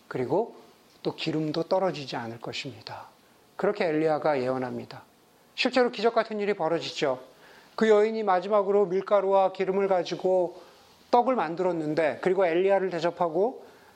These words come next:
자신과 아들이 먹었는데, 실제로 그, 그 밀가루와 기름이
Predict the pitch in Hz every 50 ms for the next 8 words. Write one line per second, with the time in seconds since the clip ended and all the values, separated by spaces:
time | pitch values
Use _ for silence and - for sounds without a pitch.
0 | _ - - 165 165 - 214 208 196 196 165 147 151 165 180 175 156 135 139 160
1 | 165 165 156 147 151 170 208 247 - - - - - _ _ - - - - 262
2 | 254 - 254 226 247 262 254 214 - - - _ _ _ _ _ _ _ _ -
3 | - 254 254 254 240 247 - 262 240 190 208 220 214 - 247 233 233 226 233 233
4 | 233 190 147 - - - 202 196 214 220 220 240 247 214 143 - -